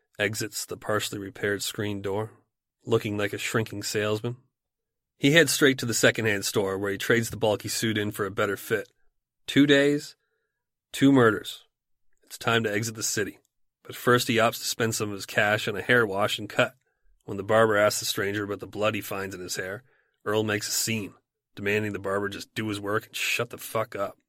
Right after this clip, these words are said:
Having left a lasting impression, the gorilla man heads to Saskatchewan, a trip that would have taken him right past my house, ninety years ago. That night,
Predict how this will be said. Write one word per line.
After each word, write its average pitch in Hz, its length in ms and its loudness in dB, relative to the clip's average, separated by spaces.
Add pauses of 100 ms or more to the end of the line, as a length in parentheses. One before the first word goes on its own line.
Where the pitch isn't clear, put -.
(920)
Having 139 240 8
left 139 200 4
a 127 60 -2
lasting 131 380 2
impression, 131 500 0 (160)
the 110 80 -10
gorilla 120 320 4
man 120 260 2
heads 123 220 2
to 110 80 -4
Saskatchewan, 127 680 0 (540)
a 113 60 -14
trip 131 260 2
that 110 80 -6
would 110 140 0
have 101 100 -4
taken 113 280 -2
him 98 140 -4
right 117 220 0
past 120 280 -2
my 120 200 -2
house, 123 340 -4 (880)
ninety 110 260 0
years 123 220 2
ago. - 280 -14 (1500)
That 127 200 6
night, 120 300 6